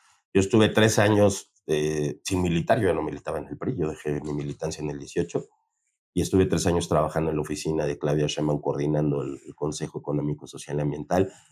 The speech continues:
Entonces, eh, mi paso a la cuatro T pasa primero por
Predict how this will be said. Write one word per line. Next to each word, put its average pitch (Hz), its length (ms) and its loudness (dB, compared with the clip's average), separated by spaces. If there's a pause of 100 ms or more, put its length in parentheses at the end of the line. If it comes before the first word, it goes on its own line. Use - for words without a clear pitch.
(280)
Entonces, 85 720 0 (120)
eh, 78 840 0
mi 82 160 0
paso 98 340 2
a 95 60 4
la 85 120 2
cuatro 85 340 0
T 85 100 -2
pasa 87 320 -2
primero 95 560 0
por 90 400 0